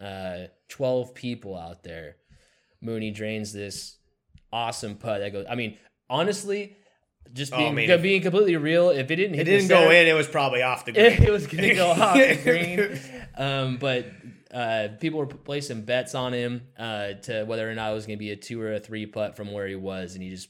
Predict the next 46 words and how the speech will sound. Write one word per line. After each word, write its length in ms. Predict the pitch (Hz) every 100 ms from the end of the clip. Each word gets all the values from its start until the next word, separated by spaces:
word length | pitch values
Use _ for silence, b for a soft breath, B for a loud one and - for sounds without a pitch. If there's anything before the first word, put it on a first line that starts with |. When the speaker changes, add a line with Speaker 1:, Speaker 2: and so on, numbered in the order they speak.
| _
Speaker 1:
put 180 | - 98
it 60 | 92
right 180 | 98
into 140 | 90 87
the 100 | 87
cup. 240 | - 87 90
Speaker 2:
I 100 | 135
knew 220 | 180 214
when 80 | 170
I 80 | 147
hit 240 | 151 156
it, 100 | 139
it 140 | 123
had 260 | 123 139 139
a 60 | 110
chance. 680 | - 135 117 95 - - - -
Um, 500 | 117 107 101 92 92
Speaker 1:
That 180 | 127
was, 260 | 135 127 107
that 220 | 113 120
was 120 | 120
Speaker 2:
but, 100 | 120
Speaker 1:
amazing. 240 | 110 104 104
Speaker 2:
but 120 | 113
yeah, 240 | 120 107
i-, 20 | 104
if 340 | 131 135 135 131
it 140 | 151
didn't 240 | 190 202 180
go 220 | 170 156
in, 120 | 147
it's, 180 | 135 135
d-, 120 | 151
it's 220 | - 120
definitely 420 | - 139 127 123
trouble. 500 | 117 135 113 104 110 -
Uh, 240 | 113 104 104
it 80 | 117
went 180 | 127 -
f-, 180 | -
goes 180 | 127 127
from 160 | - 127
a 60 | 117
two 360 | - 151 139
to 260 | 135 127 113
a 160 | 104